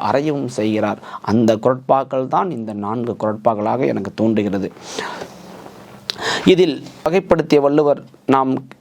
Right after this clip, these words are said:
நம்மை நோக்கும் கேள்விகளாக வைக்கப்படுகிறது. "வையத்துள் வாழ்வாங்கு வாழ்பவன்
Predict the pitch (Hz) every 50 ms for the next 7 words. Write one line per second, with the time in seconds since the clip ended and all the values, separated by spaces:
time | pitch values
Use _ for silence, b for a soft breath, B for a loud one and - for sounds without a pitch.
0 | _ - 113 95 127 135 143 156 165 165 165 165 180 202 220 220 214 185 165 160
1 | - - 196 190 196 214 196 190 170 170 160 156 156 156 160 151 139 135 131 131
2 | 135 123 127 110 113 107 104 104 98 - - _ B B B B B B B B
3 | B - 107 110 131 139 151 151 175 175 170 - - 180 202 226 247 226 - -
4 | _ _ - 104 107 117 127 143 151 160 151 156 156 156 160 175 180 170 190 147
5 | 135 131 139 147 139 139 135 131 131 123 113 113 113